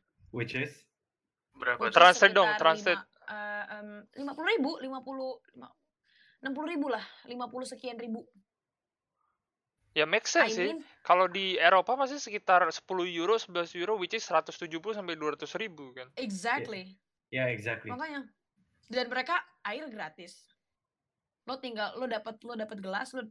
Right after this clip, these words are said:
Speaker 3: tinggal ngambil air di dispenser gratis.
Speaker 4: Ya, I mean, ini
Speaker 3: Segala
Speaker 4: se-,
Speaker 3: macam.
Speaker 4: I mean, ini Seoul juga kan. Jadi, bu-, lima puluh ribu, enam puluh ribu make sense gitu.
Speaker 3: Mm-mm,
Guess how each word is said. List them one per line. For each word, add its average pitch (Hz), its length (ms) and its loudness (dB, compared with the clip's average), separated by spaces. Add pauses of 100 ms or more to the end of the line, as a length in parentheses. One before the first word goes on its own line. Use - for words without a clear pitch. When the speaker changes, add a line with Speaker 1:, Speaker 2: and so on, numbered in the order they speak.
(160)
Speaker 3:
tinggal 196 320 -10
ngambil 190 260 -6
air 220 220 -4
di 220 80 -8
dispenser 196 480 -12
gratis. - 560 -12
Speaker 4:
Ya, 165 240 4
I 165 80 0
mean, 196 180 2
ini 165 220 -4
Speaker 3:
Segala 202 240 2
Speaker 4:
se-, 202 40 -4
Speaker 3:
macam. 208 320 -6 (200)
Speaker 4:
I 156 100 0
mean, 185 160 2
ini 180 140 -2
Seoul 160 320 0
juga 165 320 0
kan. 135 180 -2
Jadi, 156 300 -4
bu-, 151 400 -14
lima 151 180 -4
puluh 151 240 -2
ribu, 151 140 -6
enam 151 160 -6
puluh 151 180 -4
ribu 151 240 -6
make 147 240 -2
sense 143 400 -6
gitu. 131 300 -12 (600)
Speaker 3:
Mm-mm, 202 360 -10